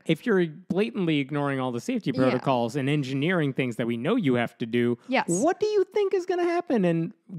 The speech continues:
Speaker 1: good. I'm glad it happened when you all were dumb enough to
Speaker 2: Do
Speaker 1: go
Speaker 2: you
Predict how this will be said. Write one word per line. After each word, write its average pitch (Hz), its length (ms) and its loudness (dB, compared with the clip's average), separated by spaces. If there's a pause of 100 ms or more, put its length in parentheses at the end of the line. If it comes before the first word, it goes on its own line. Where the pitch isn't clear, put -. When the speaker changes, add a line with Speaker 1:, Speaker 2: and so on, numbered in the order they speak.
(140)
Speaker 1:
good. 202 580 4 (240)
I'm 208 300 2
glad 214 540 0
it 196 160 0
happened 180 520 2
when 196 300 4
you 196 240 4
all 190 340 4
were 185 220 6
dumb 160 520 0
enough 175 300 2
to 170 120 2
Speaker 2:
Do 147 500 -6
Speaker 1:
go 170 160 6
Speaker 2:
you 208 60 -2